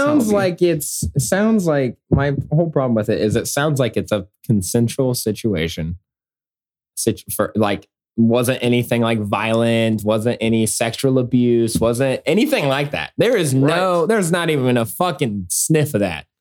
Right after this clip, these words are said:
Speaker 2: So let the biz-, let the organization handle it like they're gonna handle it. They, they have their own disciplinary actions in place for situations like this 'cause they don't want you fraternizing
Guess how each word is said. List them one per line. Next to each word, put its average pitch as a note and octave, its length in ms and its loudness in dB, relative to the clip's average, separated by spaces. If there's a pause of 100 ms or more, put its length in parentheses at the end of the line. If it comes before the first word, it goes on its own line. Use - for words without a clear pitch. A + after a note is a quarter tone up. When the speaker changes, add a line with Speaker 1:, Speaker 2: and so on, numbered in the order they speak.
(640)
Speaker 2:
So D#3 720 0 (1120)
let E3 320 0
the D#3+ 80 2
biz-, C#3+ 440 0
let F3+ 160 0
the E3+ 220 -2
organization C#3+ 760 0
handle G#2+ 320 0
it G#2+ 180 0 (120)
like A2+ 120 -2
they're G#2+ 120 0
gonna G#2+ 220 0
handle F#2 340 -2
it. F#2+ 120 -2
They, A2 180 2
they A2+ 160 0
have A#2+ 200 -2
their A2+ 140 -2
own G#2+ 240 2
disciplinary A2 640 0
actions A2 720 -4
in B2+ 140 2
place C3 520 0 (280)
for B2 160 0
situations D3+ 720 0
like G#2+ 200 -2
this A2 320 -2 (220)
'cause C3+ 100 2
they C#3+ 80 4
don't D3+ 200 2
want D3+ 140 0
you C3+ 80 2
fraternizing A#2+ 720 0